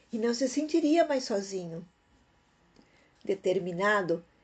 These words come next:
ele decidiu embarcar em uma aventura para encontrar a fábrica de amigos. Preparou uma mochila com coisas essenciais e partiu. Deixou para trás os risos cruéis e as brincadeiras maliciosas.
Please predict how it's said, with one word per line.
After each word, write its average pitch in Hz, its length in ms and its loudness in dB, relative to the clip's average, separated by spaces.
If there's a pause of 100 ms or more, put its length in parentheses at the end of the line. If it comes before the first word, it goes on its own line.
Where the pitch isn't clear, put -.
(120)
ele 311 200 4
decidiu 302 420 2
embarcar 294 560 4
em 294 60 -4
uma 285 160 0
aventura 277 960 4 (260)
para 247 160 4
encontrar 254 460 2
a 254 80 4
fábrica 247 460 2
de 277 100 6
amigos. 208 540 0 (500)
Preparou 233 460 8
uma 220 120 2
mochila 294 1040 4 (280)
com 240 180 2
coisas 294 360 6
essenciais 277 720 2
e 311 40 -2
partiu. 302 520 0 (540)
Deixou 220 380 8
para 233 240 2
trás 214 320 0
os 185 140 -2
risos 294 580 0
cruéis 214 760 2
e 277 120 4
as 254 120 4
brincadeiras 214 760 2
maliciosas. 156 840 -4